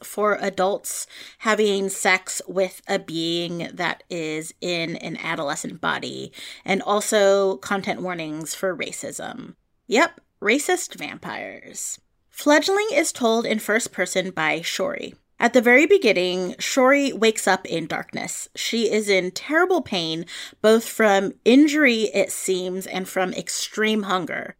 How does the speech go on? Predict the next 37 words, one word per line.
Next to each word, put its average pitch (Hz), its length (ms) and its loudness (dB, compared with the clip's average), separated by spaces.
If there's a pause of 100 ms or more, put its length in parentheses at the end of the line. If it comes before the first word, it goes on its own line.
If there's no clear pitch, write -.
(120)
She's 247 460 2
maybe 240 460 4
in 214 480 -2
a - 80 -6
cave? 349 680 0 (300)
She - 200 0
doesn't 330 340 6
know 294 120 8
what 262 140 6
happened. - 720 -6 (320)
She - 160 2
doesn't 285 340 6
know 269 340 8
why 170 320 2
she 294 220 0
is 311 100 0
injured 208 500 2
and 196 200 -2
badly 170 320 2
scarred, 247 680 2 (260)
why 208 240 4
she 226 220 2
is 196 100 0
in 190 120 -4
so - 160 -2
much - 280 -4
pain, 269 540 4 (320)
why 294 260 6
she 302 400 4
is 226 240 2
waking 220 380 4
up 262 160 2
just 202 200 -2
laying 214 360 2
on 196 120 2
the 170 60 -2
ground. 180 560 2